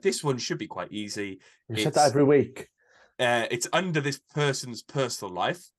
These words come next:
Speaker 1: Uh, it says, "During his time at Huddersfield Town, he was known as Whitesea by his teammate Tommy Smith, who gave him a nickname."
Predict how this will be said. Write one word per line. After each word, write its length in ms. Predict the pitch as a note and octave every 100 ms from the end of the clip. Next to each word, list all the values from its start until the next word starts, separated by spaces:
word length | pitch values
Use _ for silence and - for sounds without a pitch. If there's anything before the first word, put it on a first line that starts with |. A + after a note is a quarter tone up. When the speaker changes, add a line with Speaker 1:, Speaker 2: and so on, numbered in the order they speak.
| _ -
Speaker 1:
Uh, 1040 | G#2+ G#2 G2+ G2 G2 G2 G2 G2+ G2 F2+ - -
it 160 | -
says, 560 | - A3 F3+ C#3 D#3 - _ - _ _ _
"During 280 | - A#3 G3+
his 140 | D#3 A#2+
time 260 | C3 B2 A#2
at 80 | F3+
Huddersfield 460 | G3 C3+ G#2+ F2+
Town, 360 | - G2 F#2+ F#2+ _ _
he 140 | B2
was 180 | A2+ G#2+
known 240 | C#3 C#3
as 140 | C3+ C3
Whitesea 640 | C#3 F#3+ - - G2 D#2+ _
by 140 | G2+ G2
his 160 | G#2
teammate 400 | - A2+ G#2+ G2+ -
Tommy 240 | D#3+ C#3
Smith, 360 | - G#2+ F#2 _ _ -
who 120 | F#3
gave 280 | C#3 B2 A#2+
him 120 | A#2+
a 60 | G#2+
nickname." 480 | F2+ - E2 D#2